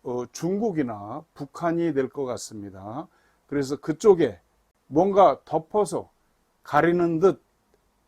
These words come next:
어, 은밀하게 접근을 했다가 아주 곤란에 빠질 가능성이 있는 거죠.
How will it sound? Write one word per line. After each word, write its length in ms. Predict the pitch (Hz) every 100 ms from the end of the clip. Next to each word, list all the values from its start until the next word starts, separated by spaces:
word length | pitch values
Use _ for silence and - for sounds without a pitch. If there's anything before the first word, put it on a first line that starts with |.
| -
어, 100 | 139 -
은밀하게 920 | 170 190 214 233 214 180 160 180 180
접근을 540 | - 143 - 165 156 131
했다가 760 | 120 120 101 101 101 135 185 _ _ _ _
아주 360 | 120 123 135 -
곤란에 640 | - 147 151 151 147 143
빠질 400 | - 139 131 143
가능성이 760 | 139 131 131 127 117 123 127 131
있는 320 | 147 131 123
거죠. 680 | 101 90 98 95 113 160 190